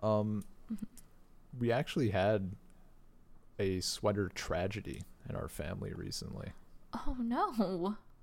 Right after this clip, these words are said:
Speaker 2: What is this
Speaker 1: So,
Speaker 2: tragedy?
Speaker 1: my dad had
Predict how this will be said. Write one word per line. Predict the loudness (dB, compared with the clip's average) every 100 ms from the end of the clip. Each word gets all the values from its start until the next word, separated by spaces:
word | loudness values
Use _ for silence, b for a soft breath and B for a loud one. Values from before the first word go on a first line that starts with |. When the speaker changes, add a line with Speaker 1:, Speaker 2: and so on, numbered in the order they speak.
| -20 -18 -6
Speaker 2:
What | 2 6
is | 8 8
this | 6 6
Speaker 1:
So, |
Speaker 2:
tragedy? | 6 6 6 2 0 4 2 2 -6 b b b b b b b -14 -12 -2
Speaker 1:
my | 2 4
dad | 4 4 4 4 0 -4 -6 -8 -12 -14 -8 0
had | 2 4 0 -4